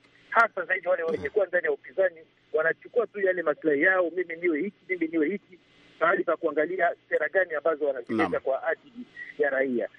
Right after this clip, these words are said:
Speaker 2: Naam.
Speaker 1: Nakubaliana na Bibi Bazaiba kusema kwamba cha muhimu sio kuingia ndani ya serikali, lakini cha muhimu ni waangalie vipi kuandaa uchaguzi, na raia wa Kongo wenyewe wajiamulie ni nani atakaye ata-, ataongoza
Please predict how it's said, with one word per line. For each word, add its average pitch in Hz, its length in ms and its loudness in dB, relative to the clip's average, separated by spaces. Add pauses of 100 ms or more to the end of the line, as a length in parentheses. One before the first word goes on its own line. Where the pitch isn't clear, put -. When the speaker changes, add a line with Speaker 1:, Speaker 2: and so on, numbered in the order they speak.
(120)
Speaker 2:
Naam. 110 200 2
Speaker 1:
Nakubaliana 240 480 2
na 214 100 2
Bibi 214 220 -4
Bazaiba 190 400 2
kusema - 280 -4
kwamba 190 320 0
cha 180 160 -2
muhimu 185 520 -8
sio 254 120 0
kuingia 196 320 -2
ndani 185 200 0
ya 156 140 0
serikali, 180 320 -2
lakini - 300 -6
cha 165 120 2
muhimu 175 260 -10
ni 170 80 -6 (120)
waangalie 160 560 0
vipi - 240 -8
kuandaa 165 420 2 (240)
uchaguzi, 175 520 -6 (260)
na 160 120 0 (240)
raia 202 240 4
wa 196 60 2
Kongo 214 260 -6
wenyewe 185 340 -2
wajiamulie 151 560 -4
ni 147 120 -8
nani 160 220 2
atakaye 151 420 0
ata-, 139 320 -2
ataongoza 156 580 0